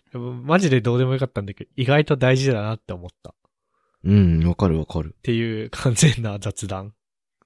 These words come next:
Speaker 2: そうだね。いや、なんか、結構大事でさ、
Speaker 1: うん。
Speaker 2: 今年どれぐらい経ったかなっていうのがさ、そのイベントでわかるわけじゃん。
Speaker 1: そうね、うん。
Speaker 2: そう。ああ、もう秋か、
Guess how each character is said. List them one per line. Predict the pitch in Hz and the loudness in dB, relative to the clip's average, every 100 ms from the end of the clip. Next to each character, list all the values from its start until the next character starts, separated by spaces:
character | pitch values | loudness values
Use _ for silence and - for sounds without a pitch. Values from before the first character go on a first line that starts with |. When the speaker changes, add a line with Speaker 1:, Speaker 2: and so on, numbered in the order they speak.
| _ _ | _ _
Speaker 2:
そ | - - 104 | -6 -2 0
う | |
だ | 76 | 0
ね。 | 76 80 - _ _ - | -2 -8 -16 _ _ 0
い | |
や、 | 95 | 2
な | 107 | 4
ん | |
か、 | - 76 - _ | 0 -6 -6 _
結 | - - | -4 -4
構 | - 80 | -4 2
大 | 82 85 | 4 4
事 | 85 | 2
で | 78 | -2
さ、 | 78 76 - _ _ | -6 -8 -12 _ _
Speaker 1:
う | 113 | -10
ん。 | 110 101 | -8 -6
Speaker 2:
今 | 95 131 | -2 4
年 | 139 - 147 139 | 4 4 2 2
ど | 131 | 6
れ | 123 | 6
ぐ | 135 | 6
ら | 143 | 4
い | |
経 | 147 | 2
っ | |
た | - 104 | 0 0
か | 85 | 2
な | 87 | 0
っ | |
て | - - | 0 -6
い | 78 | -4
う | |
の | 76 | -4
が | |
さ、 | 80 - 80 - | -6 -10 -14 -18
そ | - 82 | -12 -8
の | 78 | -4
イ | 92 | 2
ベ | 131 | 4
ン | 147 | 4
ト | 151 | 4
で | 139 | 4
わ | 135 | 4
か | 135 | 2
る | 80 | 2
わ | |
け | 80 | -2
じ | 76 | -6
ゃ | 76 | -10
ん。 | - _ | -16 _
Speaker 1:
そ | - 123 107 | -4 -2 -2
う | |
ね、 | 92 95 95 | -4 -10 -8
う | 104 | -8
ん。 | 98 90 87 _ _ _ | -6 -10 -14 _ _ _
Speaker 2:
そ | - 95 | -6 -4
う。 | 78 _ _ | -4 _ _
あ | - 101 95 90 | 2 4 4 2
あ、 | |
も | 90 110 90 82 | 0 0 2 0
う | |
秋 | - - | -2 -4
か、 | 78 - | -4 -4